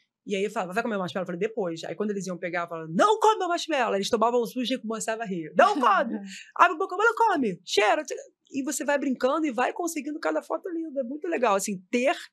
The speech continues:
Speaker 1: elementos que ajudem a criança a tá ali se divertindo durante a foto.
Speaker 2: Verdade.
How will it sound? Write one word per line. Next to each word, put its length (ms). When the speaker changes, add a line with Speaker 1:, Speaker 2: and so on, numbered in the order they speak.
Speaker 1:
elementos 520
que 100
ajudem 600
a 120
criança 400
a 20
tá 200
ali 220
se 140
divertindo 460
durante 280
a 40
foto. 260
Speaker 2:
Verdade. 520